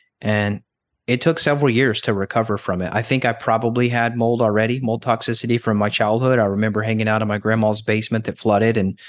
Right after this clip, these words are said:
you know, she'd put a box fan on it and it would take two weeks to dry out. And now we know that's, that's too long. If it doesn't dry out within a couple of days, you're, you're gonna have some mold growth. And she had carpet in the basement. So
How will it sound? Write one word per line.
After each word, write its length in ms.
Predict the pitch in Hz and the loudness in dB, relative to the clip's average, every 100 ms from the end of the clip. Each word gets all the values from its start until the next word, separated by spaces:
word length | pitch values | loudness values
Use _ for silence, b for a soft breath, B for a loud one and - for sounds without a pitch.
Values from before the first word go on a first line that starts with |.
| B B B _ | B B B _
you 60 | - | -4
know, 140 | 101 | -2
she'd 260 | 107 117 - | 0 -2 0
put 160 | 127 | 0
a 60 | 104 | 0
box 400 | 95 95 - - | 2 0 0 -2
fan 240 | 117 107 | 0 2
on 160 | 107 107 | 2 2
it 80 | 117 | 0
and 100 | 101 | 0
it 60 | |
would 140 | 101 104 | -4 -4
take 200 | 110 - | -6 -2
two 160 | 123 | -2
weeks 240 | 104 104 - | 0 -2 -2
to 100 | 98 | -2
dry 300 | 101 98 98 | 0 2 2
out. 240 | 113 113 | 2 2
And 140 | 101 104 B B B B | -2 -12 B B B B
now 160 | 107 113 | -2 0
we 100 | 113 | 2
know 160 | 104 104 | 0 0
that's, 480 | 104 - - - - _ _ _ | -2 -4 -6 -8 -14 _ _ _
that's 180 | 113 - | -6 -2
too 120 | 156 | 0
long. 360 | 151 151 90 98 | 2 2 0 -6
If 80 | - | -6
it 60 | 110 | 0
doesn't 240 | 120 120 | 2 2
dry 200 | 127 120 | 2 2
out 140 | 120 92 | 2 0
within 240 | 113 113 | -2 -2
a 40 | |
couple 300 | 110 120 123 | -2 -4 -2
of 80 | 113 | 0
days, 340 | 117 120 107 101 | 2 2 0 -2
you're, 240 | 98 98 _ | -6 -6 _
you're 120 | - 101 | -6 -2
gonna 140 | 110 | 0
have 200 | 110 113 | 0 0
some 160 | 113 101 | 0 2
mold 240 | 107 117 | 0 0
growth. 260 | 95 90 - | -2 -2 -4
And 100 | 98 | -2
she 120 | 110 | 0
had 160 | 95 | 0
carpet 360 | - 120 120 120 | 0 0 2 2
in 60 | 117 | 2
the 80 | |
basement. 480 | 117 120 117 120 107 | 2 0 0 -2 -2
So 200 | - 101 | 0 -2